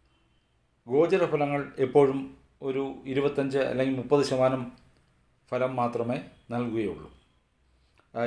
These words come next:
എപ്പോഴും മനസ്സിലാക്കേണ്ടത് നമ്മുടെ ദശാഭുക്തി കൂടി നമുക്ക് സപ്പോർട്ടായി നിൽക്കുമ്പോഴേ ഗോചരഫലങ്ങളിൽ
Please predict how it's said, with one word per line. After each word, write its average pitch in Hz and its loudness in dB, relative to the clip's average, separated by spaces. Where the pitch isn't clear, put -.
എപ്പോഴും 185 4
മനസ്സിലാക്കേണ്ടത് 151 4
നമ്മുടെ 156 0
ദശാഭുക്തി 175 0
കൂടി 151 2
നമുക്ക് 147 2
സപ്പോർട്ടായി 165 0
നിൽക്കുമ്പോഴേ 131 0
ഗോചരഫലങ്ങളിൽ 135 0